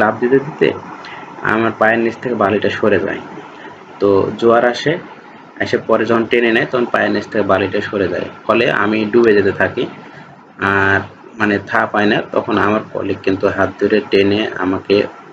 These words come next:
ওই যাত্রায় রক্ষা করে। তো যাই হোক, আল্লাহ বাঁচিয়েছেন তার ওসিলায়। তো আপনাদেরকে সাবধান করে দিই, আপনারা গেলে পারে কখনোই এভাবে ঢেউয়ের উপর দিয়ে, ঢেউয়ের উপর দিয়ে অনেক দূরে চলে যাবেন না, ঠিক আছে?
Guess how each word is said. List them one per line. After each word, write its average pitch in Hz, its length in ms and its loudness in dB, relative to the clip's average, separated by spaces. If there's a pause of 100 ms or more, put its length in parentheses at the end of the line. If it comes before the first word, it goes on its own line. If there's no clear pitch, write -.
(540)
ওই 117 160 2
যাত্রায় 104 440 2
রক্ষা 95 320 -4
করে। 85 160 -4 (420)
তো 104 140 -4
যাই 101 180 4
হোক, 117 100 -2 (100)
আল্লাহ 98 300 2
বাঁচিয়েছেন 101 520 0 (680)
তার 95 220 2
ওসিলায়। 104 420 0 (360)
তো - 80 -12 (160)
আপনাদেরকে 101 420 -4 (120)
সাবধান 101 340 -2 (100)
করে 101 220 4
দিই, 120 140 -4 (480)
আপনারা 101 280 0 (120)
গেলে 101 260 2
পারে 107 140 2 (340)
কখনোই 120 400 2 (200)
এভাবে 101 320 2 (520)
ঢেউয়ের 107 340 2
উপর 113 200 -6
দিয়ে, 101 140 2
ঢেউয়ের 104 260 4
উপর 101 200 -2
দিয়ে 98 160 2
অনেক 95 220 2
দূরে 92 160 2 (100)
চলে 95 240 2
যাবেন 87 300 -2
না, 90 60 -16 (100)
ঠিক 123 180 -2
আছে? 131 160 -2